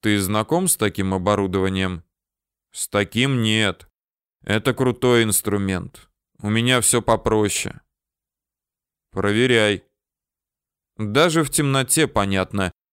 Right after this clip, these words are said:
что рыбак знает, что делает. Это хорошо, что ему тут попались эти бедолаги.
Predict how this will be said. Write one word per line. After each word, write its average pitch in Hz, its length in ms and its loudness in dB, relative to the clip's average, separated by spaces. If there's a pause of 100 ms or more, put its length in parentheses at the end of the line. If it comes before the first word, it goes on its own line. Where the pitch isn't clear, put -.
что - 280 0
рыбак 120 380 4
знает, 110 440 -2
что - 260 -4
делает. 87 580 -2 (920)
Это 104 240 -4
хорошо, 113 480 0
что 95 200 -4
ему 92 200 -2
тут 92 200 -8
попались 101 520 0
эти 95 200 -2
бедолаги. 90 760 -2